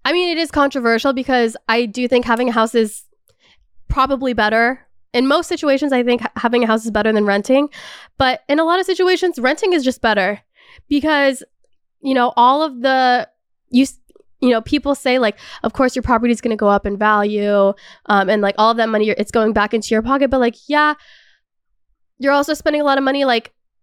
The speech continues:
f-, fixing it and property taxes and all these i-, hidden extra fees. Of course, it is a good investment, and of course, I love my house, but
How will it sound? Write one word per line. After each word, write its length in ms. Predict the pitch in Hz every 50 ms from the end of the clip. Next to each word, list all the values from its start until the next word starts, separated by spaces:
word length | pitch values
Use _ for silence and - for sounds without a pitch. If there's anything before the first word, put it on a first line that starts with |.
| _ _ _ _ _ _ _ _
f-, 1200 | _ - - _ _ _ _ _ _ _ _ _ _ _ _ _ _ _ _ _ _ - - -
fixing 460 | 370 349 - - - 359 339 330 330
it 560 | 320 320 311 311 302 302 302 294 294 294 _ -
and 280 | 233 233 220 214 208
property 500 | - - 302 311 320 - 339 320 311 311
taxes 1080 | 262 - 285 294 277 277 269 - - - 285 277 269 262 262 254 254 254 254 254 240 -
and 220 | - - 220 214 220
all 160 | - 240 269
these 160 | 285 311 302 - -
i-, 160 | 277 269 -
hidden 340 | - - 294 302 311 311 302 -
extra 300 | 262 262 - - - 262
fees. 760 | - - - - 285 285 277 269 262 262 262 262 262 262 - _ - - - - - - _ _ -
Of 140 | 247 240 -
course, 420 | - 302 277 269 262 - - - - -
it 140 | 240 233
is 160 | 240 240 - 262
a 60 | 233
good 280 | 214 226 214 226 233
investment, 460 | 226 220 220 214 208 202 - 240 247 233
and 160 | 226 226 214
of 160 | 208 208 -
course, 180 | - 226 226 233
I 100 | 226 214
love 200 | 208 214 214 220
my 100 | 208 202
house, 380 | 202 214 202 208 233 240 -
but 280 | - 220 202 - -